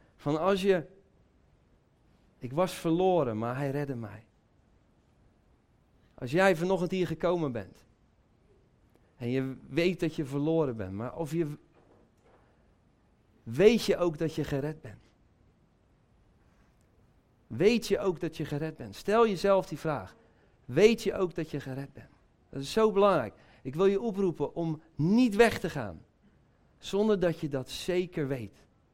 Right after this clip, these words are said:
dat je gered bent. Ten tweede,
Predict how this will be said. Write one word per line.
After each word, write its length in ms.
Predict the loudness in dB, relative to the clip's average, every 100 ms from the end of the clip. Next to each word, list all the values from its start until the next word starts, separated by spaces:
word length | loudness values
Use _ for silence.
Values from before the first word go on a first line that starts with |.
| _ _ _ _
dat 180 | -14 -12
je 80 |
gered 340 | -8 -8 -10 -14
bent. 280 | -18 -20 _ _ _ _ _ _ _ _ _ _ _ _ _ _ _ _ _ _ _ _ _ _ _ _ _ _ _ _ _ _ _ _ _ _ _ _ _ _ _ _ _ -8
Ten 160 | -8
tweede, 500 | 0 4 4 4 -4